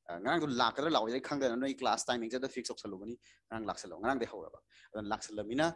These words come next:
ꯎꯄꯥꯏ ꯂꯩꯇꯅ ꯑꯗꯨꯒꯤ ꯀ꯭ꯂꯥꯁ ꯑꯣꯏꯅ ꯇꯧꯈꯤꯕꯅꯤꯀꯣ꯫ ꯅꯣꯏꯗ ꯍꯥꯏꯔꯛꯄꯒꯤ ꯇꯥꯏꯝꯗꯣ ꯃꯇꯝꯁꯨ ꯐꯪꯈꯤꯗ꯭ꯔꯦ꯫ ꯅꯣꯏ ꯁꯥꯎ ꯌꯥꯗꯦ꯫ ꯉꯔꯥꯡ ꯀ꯭ꯂꯥꯁ ꯇꯧꯍꯧꯗꯦ꯫ ꯉꯔꯥꯡ ꯀ꯭ꯂꯥꯁ ꯇꯧꯍꯧꯗꯦ꯫ ꯄꯦꯖ ꯇꯨ ꯒꯤ꯫ ꯒꯨꯗ꯫ ꯌꯥꯔꯦ, ꯁꯦ ꯋꯥꯟ ꯗꯥꯏꯃꯦꯟꯁꯟ ꯑꯅꯤꯗ ꯊꯨꯒꯥꯏꯌꯣ ꯍꯥꯏꯕꯅꯤ, ꯑꯦꯛꯁ ꯀꯤ ꯑꯃ, ꯋꯥꯏ ꯀꯤ ꯑꯃ꯫ ꯌꯥꯔꯦ? ꯑꯗꯨ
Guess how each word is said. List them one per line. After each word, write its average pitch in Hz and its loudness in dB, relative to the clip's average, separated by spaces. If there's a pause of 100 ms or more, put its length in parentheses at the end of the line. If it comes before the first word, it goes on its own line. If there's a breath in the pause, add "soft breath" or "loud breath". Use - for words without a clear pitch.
(280 loud breath)
ꯎꯄꯥꯏ 95 -6
ꯂꯩꯇꯅ 95 -8
ꯑꯗꯨꯒꯤ 127 -2
ꯀ꯭ꯂꯥꯁ 123 0
ꯑꯣꯏꯅ 120 -2
ꯇꯧꯈꯤꯕꯅꯤꯀꯣ꯫ 104 -4
ꯅꯣꯏꯗ 127 0
ꯍꯥꯏꯔꯛꯄꯒꯤ 127 0
ꯇꯥꯏꯝꯗꯣ 107 0 (160)
ꯃꯇꯝꯁꯨ 120 -2
ꯐꯪꯈꯤꯗ꯭ꯔꯦ꯫ 107 -10 (400)
ꯅꯣꯏ 147 0
ꯁꯥꯎ 123 0
ꯌꯥꯗꯦ꯫ 95 -2 (840)
ꯉꯔꯥꯡ 143 4
ꯀ꯭ꯂꯥꯁ 110 0
ꯇꯧꯍꯧꯗꯦ꯫ 85 -14 (220)
ꯉꯔꯥꯡ 117 -10
ꯀ꯭ꯂꯥꯁ - -6
ꯇꯧꯍꯧꯗꯦ꯫ 92 -8 (300 soft breath)
ꯄꯦꯖ 117 0
ꯇꯨ 104 -12
ꯒꯤ꯫ 90 -18 (320)
ꯒꯨꯗ꯫ - -6 (800 soft breath)
ꯌꯥꯔꯦ, 170 8
ꯁꯦ 208 6
ꯋꯥꯟ 190 8
ꯗꯥꯏꯃꯦꯟꯁꯟ 196 6
ꯑꯅꯤꯗ 226 2
ꯊꯨꯒꯥꯏꯌꯣ 156 8
ꯍꯥꯏꯕꯅꯤ, 156 4 (160)
ꯑꯦꯛꯁ - 8
ꯀꯤ 160 4
ꯑꯃ, 180 6 (180)
ꯋꯥꯏ 107 2
ꯀꯤ 113 0
ꯑꯃ꯫ 135 2 (480)
ꯌꯥꯔꯦ? 135 6 (300)
ꯑꯗꯨ - -2